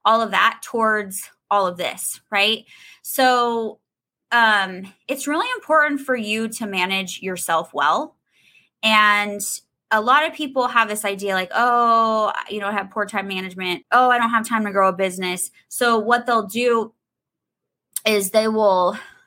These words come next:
put their business aside for four days at a time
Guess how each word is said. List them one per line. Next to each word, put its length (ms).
put 160
their 140
business 400
aside 480
for 180
four 220
days 200
at 80
a 60
time 540